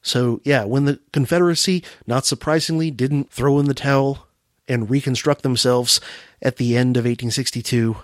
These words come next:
the proclamation went into effect on New Year's Day of eighteen sixty-three.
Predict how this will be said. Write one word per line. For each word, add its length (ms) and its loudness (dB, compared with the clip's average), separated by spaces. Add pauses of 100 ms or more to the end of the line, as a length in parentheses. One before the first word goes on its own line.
(140)
the 80 -4
proclamation 600 0
went 100 0
into 220 0
effect 320 -4
on 100 0
New 80 0
Year's 300 0
Day 180 0
of 80 -4
eighteen 260 -6
sixty-three. 640 -6